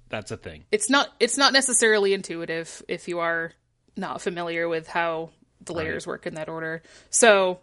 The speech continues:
Speaker 2: if, if my, if my Heliod loses all abilities, as we're going through the layers checking, we check type changing before we check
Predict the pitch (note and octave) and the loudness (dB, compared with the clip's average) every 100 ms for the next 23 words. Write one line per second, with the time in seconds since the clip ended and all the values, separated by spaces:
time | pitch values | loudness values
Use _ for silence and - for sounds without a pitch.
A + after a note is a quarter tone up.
0 | _ _ - - G#3+ - A3 A3 A#3+ A3+ | _ _ -10 -2 -2 4 2 4 6 8
1 | G#3+ G#3 - A3 G#3+ A3 G3+ F#3+ F#3 G3 | 6 4 2 2 4 6 6 6 4 2
2 | F#3 F3+ F3+ F3+ F3+ F3 E3+ E3+ E3 - | 2 0 0 0 0 0 -2 -4 -2 -4
3 | - - - G#3 G#3 G#3+ G#3 G#3+ G#3 G#3 | -6 -20 2 6 6 4 4 6 4 2
4 | - A3 G3+ G3 F#3+ F#3 F#3 - G#3+ F#3 | -4 0 0 2 2 0 -2 0 2 2
5 | F#3 F3 F3+ - _ - F#3+ G3 G#3 F3+ | 2 0 -2 -10 _ -6 -4 4 4 4
6 | - - A3+ A3+ A3 G3+ F#3+ F#3 F3+ F3+ | -2 6 6 6 4 4 4 -4 -4 -4
7 | - G3 F#3 F#3 - F3+ F3 - | 2 2 2 0 2 0 0 -10